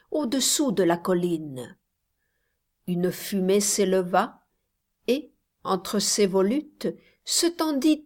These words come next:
tout un nuage d'oiseaux de mer, mouettes, goélands, pétrels, effrayés par ces coups de fusil intempestifs.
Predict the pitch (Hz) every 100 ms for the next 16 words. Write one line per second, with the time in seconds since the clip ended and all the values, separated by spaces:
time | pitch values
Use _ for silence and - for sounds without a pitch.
0 | - 349 - 330 285 269 262 269 294 214
1 | 214 190 208 208 208 196 190 185 202 254
2 | - - _ _ - 202 208 220 214 -
3 | - - _ _ 220 208 208 202 202 214
4 | 269 - _ 247 240 - 240 294 233 175
5 | - - _ - 349 - - 311 247 339
6 | 339 202 202 - 214 - 254 202 - 233
7 | 214 226 240 170 170 170 170 185 - -
8 | 165 147 - -